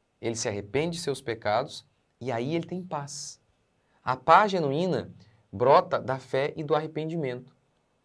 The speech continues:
A paz genuína brota desse arrependimento. Não tem muito a ver com essas mensagens de hoje que nunca tocam no arrependimento, que nunca nos chamam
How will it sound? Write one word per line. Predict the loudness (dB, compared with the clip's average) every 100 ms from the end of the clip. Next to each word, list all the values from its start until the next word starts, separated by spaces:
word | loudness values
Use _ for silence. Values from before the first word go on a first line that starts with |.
| _ _ _ _ -12
A | -4
paz | -4 2 6 6 4
genuína | 0 0 0 0 -2
brota | -2 2 4 4 0
desse | -2 -2 -2 -2
arrependimento. | -4 -4 -6 -4 -6 -6 -10 -18 _ _ _ _ _ _ _ _ _ _ _ _ _ _ _ _ _ _
Não | -6 -2
tem | 0
muito | 0 0
a | -2
ver | -2 -4
com | -4 -8 -6
essas | -10 -6 -4
mensagens | -4 -6 -4 -4 -4 -6 -6
de | -2
hoje | -2 -4
que | -6
nunca | -6 -6
tocam | -2 0 0 -4
no |
arrependimento, | -8 -8 -10 -8 -10 -10 -20 _ _ _
que | -8
nunca | -4 -2 -2
nos | -2
chamam | -4 0 2 0 -4